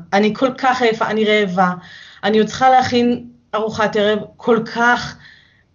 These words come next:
אה, יעזור לי אם תאספו עכשיו את ה-, את המשחקים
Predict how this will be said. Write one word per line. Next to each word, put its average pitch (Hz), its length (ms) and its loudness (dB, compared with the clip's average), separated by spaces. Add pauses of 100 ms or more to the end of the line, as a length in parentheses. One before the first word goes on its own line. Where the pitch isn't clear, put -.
(220)
אה, 190 420 4
יעזור 202 600 4
לי 226 300 0 (120)
אם 196 300 0 (320)
תאספו 208 440 0
עכשיו 233 300 0
את 208 120 -2
ה-, 185 880 2 (280)
את 170 160 -2 (1500)
המשחקים 277 600 2